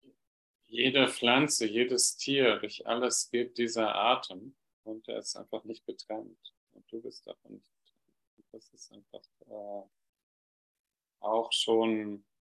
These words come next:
bedeutungsvoll. Und Gott hat keine bedeutungslose Welt erschaffen. Gott hat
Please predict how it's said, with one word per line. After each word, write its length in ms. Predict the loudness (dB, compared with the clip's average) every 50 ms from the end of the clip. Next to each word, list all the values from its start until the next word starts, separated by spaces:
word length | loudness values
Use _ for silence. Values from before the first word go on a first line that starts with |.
| _ _ _ _ _ _ _ _ _ _ _ _ _ _ _ _ _
bedeutungsvoll. 1400 | _ 2 2 4 2 2 2 2 4 2 2 0 0 0 -4 -12 _ _ _ _ -8 -8 -8 -8 -10 -10 -10 -12 -14 _ _ _ _
Und 180 | -12 -12 -12 -10 _
Gott 240 | 0 0 0 2 0
hat 200 | -2 -2 -4 -4
keine 300 | -2 0 0 2 2 0
bedeutungslose 920 | -2 -4 -2 0 0 0 2 0 -2 -2 -2 -4 -8 -8 -8 -8 -8 -8 -8
Welt 240 | -8 -8 -8 -10
erschaffen. 460 | -4 -4 -4 -4 -4 -8 -12 _ _ _ _ _ _ _ _ _ _ _ _ _ _ _ _ _ _ _ _ _ _ _ _ _ _ _ _ _ -6
Gott 220 | -6 -6 -4 -2
hat 420 | 0 -2 0 -2 -6 -10 -10 -12